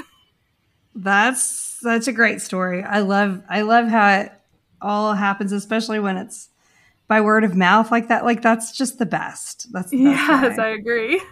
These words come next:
Speaker 2: So tell us a little bit about you. Where did you grow up? Where are you, where are you from? What was your life like as a child? Give us a little
Speaker 1: <laughs>
Speaker 2: bit of info on Emily.
Speaker 1: Okay, so,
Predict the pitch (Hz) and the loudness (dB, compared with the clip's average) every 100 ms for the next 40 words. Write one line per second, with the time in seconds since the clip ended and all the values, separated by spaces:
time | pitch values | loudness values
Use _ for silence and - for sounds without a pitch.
0 | _ _ _ _ _ - - - - - | _ _ _ _ _ -20 -20 -20 -10 -2
1 | 302 330 339 381 370 370 330 302 254 254 | 2 6 6 6 2 4 4 6 8 8
2 | - 247 277 247 190 180 202 254 262 262 | 8 6 6 6 4 4 4 4 4 4
3 | 254 240 233 262 247 - 202 214 220 233 | 6 8 8 8 6 0 -2 2 2 4
4 | 247 233 208 - 190 226 254 233 240 240 | 4 4 2 0 -2 0 0 0 2 2
5 | 214 226 214 214 202 190 180 - 196 196 | 2 0 -2 0 0 -2 -6 -8 0 0
6 | 214 208 202 196 190 170 - 196 190 196 | 0 0 2 2 -2 -6 -4 0 2 2
7 | 196 196 190 185 185 208 254 196 196 190 | 0 -2 -4 -4 -4 -4 -6 -4 -2 -2
8 | 180 190 185 170 - 214 202 208 185 170 | -2 -2 -2 -4 -4 -2 -2 0 -2 -2
9 | 165 185 190 180 - 196 _ _ _ _ | -4 -4 -4 -4 -8 -10 _ _ _ _
10 | _ _ - 311 269 226 226 302 262 254 | _ _ -2 2 2 0 0 2 4 4
11 | 247 | 2